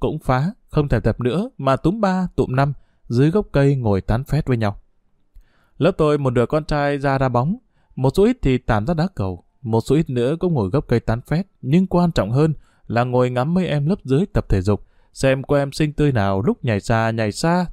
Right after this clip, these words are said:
chạy, do sơ ý hay cố tình để lộ màng thịt nào hay không.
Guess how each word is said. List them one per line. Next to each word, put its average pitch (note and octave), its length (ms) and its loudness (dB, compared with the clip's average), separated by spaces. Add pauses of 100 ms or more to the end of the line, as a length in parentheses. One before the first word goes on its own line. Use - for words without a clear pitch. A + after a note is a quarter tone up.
chạy, A#2 180 0 (400)
do C3 200 2
sơ C3+ 180 0
ý B2+ 200 2
hay D#3 220 2
cố D3 240 2
tình A2+ 300 0
để G#2+ 120 2
lộ A#2 120 0
màng G#2+ 260 -4
thịt A#2+ 160 2
nào G#2+ 260 0
hay C3 140 -2
không. A#2+ 240 0